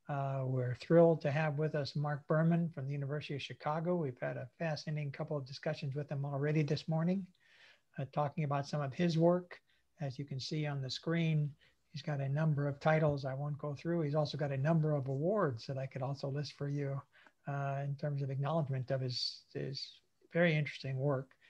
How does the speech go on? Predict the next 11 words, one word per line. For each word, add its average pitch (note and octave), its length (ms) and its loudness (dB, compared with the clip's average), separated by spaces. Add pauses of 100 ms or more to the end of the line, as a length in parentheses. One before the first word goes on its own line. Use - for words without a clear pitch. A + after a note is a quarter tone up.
(280)
in D3+ 100 2
thinking D#3 320 2
about C3+ 280 2
how D3 200 2
to C#3 160 -2
apply D3 720 0
computational C#3 800 -2
models C#3 560 -2
and C3+ 100 -6
statistical D3+ 380 -6
models, C3+ 600 -2